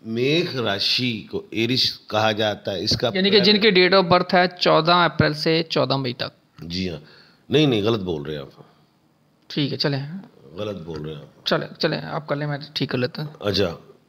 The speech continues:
Speaker 1: बात ये है,
Speaker 2: एरीज date of birth है इक्कीस मार्च से उन्नीस अप्रैल तक।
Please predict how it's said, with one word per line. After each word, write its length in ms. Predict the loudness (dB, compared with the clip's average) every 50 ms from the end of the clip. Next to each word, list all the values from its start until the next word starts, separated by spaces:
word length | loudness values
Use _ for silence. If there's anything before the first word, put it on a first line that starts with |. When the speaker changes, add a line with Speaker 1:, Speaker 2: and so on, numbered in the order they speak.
| _ _ -20
Speaker 1:
बात 460 | -20 -10 -2 2 4 4 4 2 0 0
ये 200 | 0 2 4 4
है, 380 | 4 2 2 0 -2 -6 -10 -14 _ _ -20 _ _ _ _ _ _ _ -16 -16 -10 -2 2
Speaker 2:
एरीज 460 | 4 4 4 4 2 0 -2 -6 -12 -10 -4
date 240 | 0 2 2 4 4
of 140 | 4 4
birth 200 | 4 2 4 4
है 240 | 4 4 4 2 0 -4
इक्कीस 560 | -6 -6 -4 -6 -2 0 2 2 2 2 2
मार्च 280 | 4 4 4 4 4 2
से 360 | 0 0 2 2 2 2 0 -4 _ _ _ _ _ _ _ _ _ _ _ -4
उन्नीस 380 | 0 0 2 2 2 0 -2 -4
अप्रैल 240 | -4 -4 -6 -6 -6
तक। 360 | -6 -8 -8 -8 -12 -14